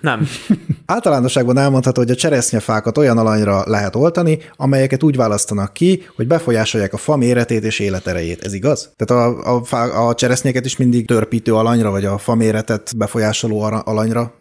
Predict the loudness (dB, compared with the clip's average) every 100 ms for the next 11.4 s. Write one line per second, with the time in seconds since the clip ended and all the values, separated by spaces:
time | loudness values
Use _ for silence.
0 | _ -6 -4 -4 -4 -4 -6 -12 -4 0
1 | 0 0 -2 -2 -2 -2 0 2 2 0
2 | -4 -6 -10 -10 -12 -10 -10 -8 -6 -6
3 | -6 -6 -6 -2 -4 -4 -8 -2 0 2
4 | 0 0 2 2 2 0 0 -2 0 -2
5 | 0 0 0 -2 0 2 2 0 0 -2
6 | -2 -4 -2 2 4 4 2 -2 0 -2
7 | -4 -4 0 0 0 0 0 2 0 0
8 | 0 0 2 2 2 2 0 -2 -2 -2
9 | -2 -2 -2 0 0 0 0 0 0 0
10 | -2 0 2 2 0 -2 -2 0 0 0
11 | 0 2 2 2